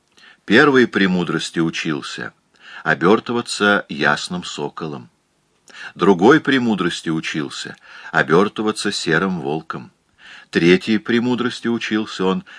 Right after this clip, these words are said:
обертываться гнедым туром золотые рога. На двенадцатом году начинает он набирать дружину. Живо и согласно с летописью представляет нам песня "Дружинный быт".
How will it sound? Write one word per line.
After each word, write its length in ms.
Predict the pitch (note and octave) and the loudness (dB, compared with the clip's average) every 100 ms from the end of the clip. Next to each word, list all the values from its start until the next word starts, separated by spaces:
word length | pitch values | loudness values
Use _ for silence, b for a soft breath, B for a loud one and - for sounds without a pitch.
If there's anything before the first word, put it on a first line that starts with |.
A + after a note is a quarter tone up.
| B | B
обертываться 960 | D#2+ D2+ D#2+ G#2 - G2 G2 - F#2 F2+ | -6 -2 2 2 2 -4 -4 -4 -2 -2
гнедым 520 | D2 D2+ D2 F#2 G2 | -4 -6 -2 2 2
туром 500 | - G2+ B2+ A#2 A2 | 0 0 2 2 0
золотые 560 | F2+ E2 D#2+ - E2 D#2 | -2 -2 -2 -4 -6 -6
рога. 360 | D2 C2 - - _ _ _ _ _ B B B B | -8 -10 -12 -14 _ _ _ _ _ B B B B
На 100 | E2+ | -4
двенадцатом 640 | E2 G2+ A2 G#2+ - G2 F2 | 2 4 4 2 -2 -2 2
году 280 | E2+ E2+ | 0 2
начинает 540 | G2+ F2 E2+ E2+ F2 F#2+ | -2 -2 -2 0 0 0
он 160 | E2 | -4
набирать 400 | D#2+ D2+ D#2+ D2+ | -2 -2 0 -2
дружину. 560 | C#2 D#2 D#2 C#2+ A#1+ - _ _ B B B - | -4 -6 -4 -6 -8 -14 _ _ B B B -8
Живо 460 | D2+ G#2 C#3+ A#2+ | 0 4 4 4
и 180 | G2 G2 | 2 0
согласно 640 | - F2+ E2 A2+ A2 - | -2 -2 0 0 -2 -6
с 140 | E2 - | -8 0
летописью 720 | E2+ A2+ - E2 - D2 C#2 B B - | 0 0 -4 -12 -8 -6 -8 B B -4
представляет 760 | E2 - - D#2+ F2 G2+ F#2+ | -4 0 0 2 4 2 2
нам 220 | F2 E2+ D#2+ | 0 -2 0
песня 440 | F2+ F#2 - F2 | -2 -2 -2 -6
"Дружинный 600 | D#2 D2 E2 E2 D2+ D2+ | -4 -4 -2 -2 -2 -8
быт". 480 | C2+ C2+ - - | -10 -12 -12 -20